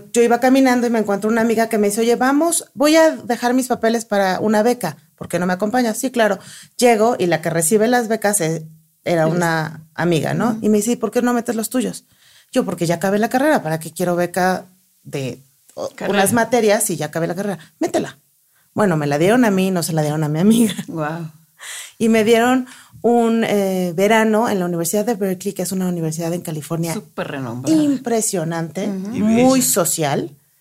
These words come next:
Speaker 1: Llego allá y el tema de la, de la, de la, del diplomado, de las materias, era, em, orden internacional.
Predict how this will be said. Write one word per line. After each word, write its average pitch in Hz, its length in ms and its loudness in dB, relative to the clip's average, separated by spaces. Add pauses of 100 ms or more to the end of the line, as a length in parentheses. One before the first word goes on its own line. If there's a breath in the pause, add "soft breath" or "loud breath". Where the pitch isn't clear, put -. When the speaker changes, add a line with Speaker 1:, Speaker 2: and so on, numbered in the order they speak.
(880 loud breath)
Speaker 1:
Llego 294 380 4
allá 262 360 4 (500)
y 240 140 2
el 233 160 0
tema 294 300 4
de 277 60 2
la, 247 140 2 (140)
de 214 160 0
la, 202 600 0
de 196 180 -2
la, 190 680 0 (240)
del 170 240 -6
diplomado, 254 560 4
de 226 100 2
las 175 140 -4
materias, 226 560 0
era, 214 420 2 (560 soft breath)
em, 180 640 -2 (340)
orden 226 340 4
internacional. 220 800 -2